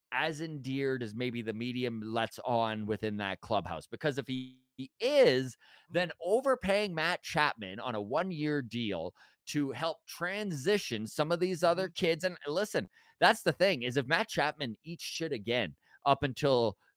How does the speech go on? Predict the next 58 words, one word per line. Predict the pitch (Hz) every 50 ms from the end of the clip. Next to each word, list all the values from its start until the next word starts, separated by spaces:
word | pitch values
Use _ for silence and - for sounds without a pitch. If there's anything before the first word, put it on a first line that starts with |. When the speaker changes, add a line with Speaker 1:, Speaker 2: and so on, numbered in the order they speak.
| _ 123
Speaker 1:
the | 117 143
All-Star | 139 131 131 139 151 143 - - 151 127 117
break, | 98 113 110 98 104 113 - _ _ _ _ _ -
they | - 226 302
could | 294 339 311 220
phase | - - - 190 196 233 269 254 202
him | 233 226 220
right | 226 240 254 247
out. | 269 262 240 175
Now | 151 165 185 214
we've | 240 226 185
got | 214 208 185 -
the | 180
best | 156 135 175 190 196 -
defensive | - 170 - 180 185 170 - 165 143 123
bench | 165 170 170 -
Speaker 2:
True. | - 202 196 185
Speaker 1:
piece | 170 147 131 - - _ _ _ _ _
in | - 170 160 143
baseball. | 131 170 185 185 170 - - - 175 175 170 165 165 151 139 _ _ _ _ _ _ _ _ _ - 208
I | -
don't | 151 170
Speaker 2:
Yep. | 170 180 175
Speaker 1:
know. | 151 - _ _ _ _ _ _ _ _ _ _
Speaker 2:
Yo, | 156 170 196 196
you | 196 196 190
sold | - - 196 190 190 175
me | 165 151
on | 139 135 127
that. | 123 120 113 -
You | - 139 175
brought | 160 165 180 185 180 170
me | 170
around | 165 160 160 156 151 151 147
on | 143 135 127
that. | 120 117 117 117 -
The | 147 151
whole, | 147 180 180 143 - - - - - - _
'cause | - 208 190 147
one | 165 185 214 220 214
of | 208 180
the | 180 185 180 175 170 - -
elements | 151 170 175 185 170 165 160 -
I | 170 160
thought | 143 - 170 160 160
about | 156 143 147 139 127
when | 139 143 139
we | 147 147
were | 143
talking | 135 - 143 139 135 - 135
earlier, | 135 147 160 160 151 139 123 120 120 117 - -
and | 135 131 127 123 123
it, | 120 107 -
it | 131 127 -
slipped | - - 160 143 -
my | 139 135
mind, | 127 139 160 170 151 135 127
was | 131 131 127 127 123 110